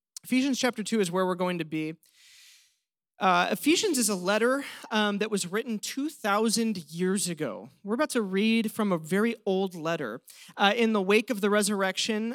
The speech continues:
of Jesus Christ, uh, people began to, uh, gather and pray. They began to gather and to learn about Jesus in homes and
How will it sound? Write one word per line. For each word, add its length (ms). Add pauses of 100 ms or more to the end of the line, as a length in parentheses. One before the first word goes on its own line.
of 160
Jesus 460
Christ, 680 (340)
uh, 220
people 340
began 560
to, 480 (300)
uh, 300 (100)
gather 560 (100)
and 240
pray. 480 (840)
They 100
began 300
to 100
gather 400
and 220
to 100
learn 480
about 320
Jesus 540
in 160
homes 600
and 200